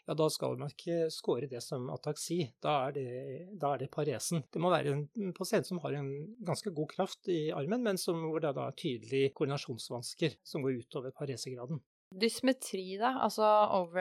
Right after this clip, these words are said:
Speaker 2: eller, eh,
Speaker 1: Ja.
Speaker 2: undershooting når du gjør finger-nese-test,
Speaker 1: Ja.
Speaker 2: er det noe man skal score?
Speaker 1: Ja, det er også et veldig godt spørsmål. Jeg synes jo at dysmetri bør man score på, fordi at det er jo ikke ataksi, men det er jo koordinasjonsvansker. Så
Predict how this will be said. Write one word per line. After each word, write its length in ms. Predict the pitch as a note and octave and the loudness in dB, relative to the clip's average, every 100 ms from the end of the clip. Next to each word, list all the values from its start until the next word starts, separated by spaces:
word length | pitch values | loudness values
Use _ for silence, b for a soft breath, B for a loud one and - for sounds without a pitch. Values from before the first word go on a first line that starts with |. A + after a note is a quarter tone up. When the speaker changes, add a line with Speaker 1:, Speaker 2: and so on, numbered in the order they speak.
| F#3 | 0
Speaker 2:
eller, 300 | F#3 F#3+ F#3 | 0 0 0
eh, 220 | F#3+ F#3+ | -2 -2
Speaker 1:
Ja. 220 | F3+ D3+ E3 | -2 0 2
Speaker 2:
undershooting 720 | E3+ - - E3+ - F#3 F#3+ | 0 -4 -6 -8 -8 -8 -6
når 140 | F#3+ | -6
du 60 | F#3 | -2
gjør 240 | F#3 F3 F3 | 0 0 -2
finger-nese-test, 1200 | F3+ E3 E3+ E3+ - - D3+ D3+ - D3 F#3+ - | -10 -10 -10 -12 -10 -6 -4 -4 -2 0 0 0
Speaker 1:
Ja. 40 | - | -2
Speaker 2:
er 40 | |
det 160 | F#3 E3+ | -2 -4
noe 120 | D#3+ D#3+ | -4 -4
man 160 | D#3+ | -6
skal 160 | - F3+ | -8 -12
score? 560 | - F3 E3+ E3+ E3+ - _ - | -4 -2 -2 -2 -4 -8 _ 2
Speaker 1:
Ja, 120 | D#3 | 4
det 140 | D#3 | 6
er 40 | D#3+ | 4
også 220 | - - | 2 2
et 80 | D3 | 2
veldig 220 | E3+ D#3 | 2 4
godt 180 | D#3 - | 4 6
spørsmål. 300 | C#3+ - F3 | 4 4 4
Jeg 100 | D#3+ | 4
synes 240 | - C3+ D#3 | 2 2 4
jo 80 | |
at 100 | D#3+ - | 2 2
dysmetri 500 | C#3+ E3+ D#3+ C#3 D#3 | -2 0 0 0 2
bør 160 | B2 | 2
man 100 | C3+ D3+ | 0 0
score 360 | - C#3 A2 | 2 2 0
på, 160 | - F3+ | -2 -4
fordi 200 | - D3+ | 0 0
at 140 | C#3+ - | 0 0
det 80 | D3 | 2
er 60 | C#3+ | 2
jo 100 | F#3 | 2
ikke 180 | C#3 A#2 | -2 -4
ataksi, 420 | D#3 - F#3+ G3 | -4 -2 0 0
men 140 | E3 | 2
det 80 | D#3+ | 2
er 60 | C3 | 0
jo 40 | - | 0
koordinasjonsvansker. 1400 | C3+ D3 - A#2+ A#2 - - B2 B2 B2 A#2+ - E3 - | -2 -2 -4 -6 -6 -8 -6 -6 -4 -4 -2 0 -2 -2
Så 200 | - E3 | 0 2